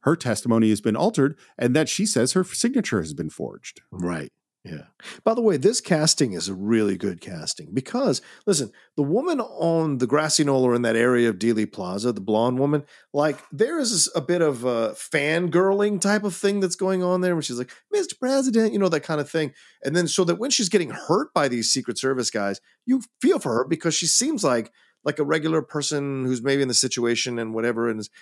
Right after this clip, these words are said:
Speaker 2: a little lighter in terms of the approach. With this woman who is sitting, what seems to be in her living room, having this
Speaker 1: Yeah.
Speaker 2: conversation with Garrison,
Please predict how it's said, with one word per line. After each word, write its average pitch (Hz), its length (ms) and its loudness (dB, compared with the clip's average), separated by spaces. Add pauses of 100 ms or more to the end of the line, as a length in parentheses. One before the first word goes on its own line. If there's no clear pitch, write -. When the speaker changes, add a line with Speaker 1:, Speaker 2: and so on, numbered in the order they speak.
(160)
Speaker 2:
a - 40 -2
little 175 200 4
lighter 139 500 4
in 127 140 -2
terms 123 240 -2
of 110 80 2
the 113 140 4
approach. 135 380 -2 (360)
With 135 200 0
this 247 240 0
woman 220 260 0
who 143 140 4
is 123 120 2
sitting, 196 420 0
what 127 220 -2
seems 320 360 2
to 165 100 2
be 143 160 0
in 165 80 2
her 165 140 4
living 151 340 2
room, 80 300 -8
having 139 260 -2
this 117 160 -6
Speaker 1:
Yeah. 143 60 0
Speaker 2:
conversation 123 580 -2 (300)
with 110 160 -2
Garrison, 143 480 2